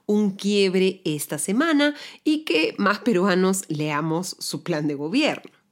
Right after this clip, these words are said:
El plan de gobierno de Acción Popular se sustenta sobre cuatro principios. El Amazúa, Amayuya, Amaqueya,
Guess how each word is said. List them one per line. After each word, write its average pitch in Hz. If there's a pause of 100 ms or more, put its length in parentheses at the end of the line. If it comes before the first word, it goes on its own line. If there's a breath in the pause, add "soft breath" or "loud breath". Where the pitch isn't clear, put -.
(160)
El 208
plan 233
de 240
gobierno 214
de 196
Acción 190
Popular 185
se 208
sustenta 185
sobre 156
cuatro 190
principios. 139 (360 loud breath)
El 175
Amazúa, 202
Amayuya, 180
Amaqueya, 165